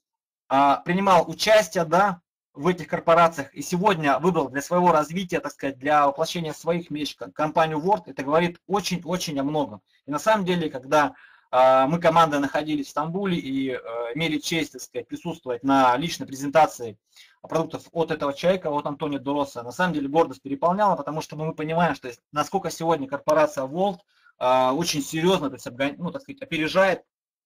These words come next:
те бренды, которые нам с вами известны. И, конечно же, да, а, в Стамбуле на мероприятии, а, Антонио де Росса представлял гаджеты, и, а, первое, что хочется представить, это Space Phone.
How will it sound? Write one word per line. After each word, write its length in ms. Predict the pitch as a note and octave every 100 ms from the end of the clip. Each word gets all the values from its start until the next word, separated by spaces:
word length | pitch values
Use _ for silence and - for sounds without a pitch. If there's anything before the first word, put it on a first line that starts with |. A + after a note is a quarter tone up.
| _ _ _ _
те 140 | E3+
бренды, 280 | D3 G3+ F#3+
которые 280 | E3+ E3 C#3
нам 120 | D#3+
с 100 | -
вами 280 | C#3+ D3 B2
известны. 460 | A#2+ C3 C3+ - - _ _ _ _ _ _ _ _ _
И, 40 | C#3+
конечно 320 | F#3+ A#3+ E3
же, 120 | E3
да, 240 | F3+ F3+ D3
а, 180 | C3+
в 40 | C3+
Стамбуле 460 | E3 E3 F#3+ D#3+
на 60 | C#3
мероприятии, 800 | D3 D3 E3+ F3+ F3 C#3+ A#2+ G#2+ _ _ _ _ -
а, 640 | A#2+ A#2 A#2 A2 G#2+ G2+ _
Антонио 340 | C3+ F#3 E3
де 100 | C#3+
Росса 260 | E3+ E3+ -
представлял 580 | C#3 - D#3 E3 D3+ C#3
гаджеты, 540 | F3 F#3 D#3+ C#3+ C3+
и, 400 | - D#3 D#3 C#3+ - -
а, 300 | G#2+ G2 F2+ _ _ _ _ _ _ _
первое, 380 | - C4+ F3+ D3
что 160 | - F3
хочется 300 | F#3+ F3+ E3+
представить, 500 | E3 - G3+ F#3+ F3+
это 220 | - D#3
Space 440 | D3+ - F3 E3+ -
Phone. 220 | D3+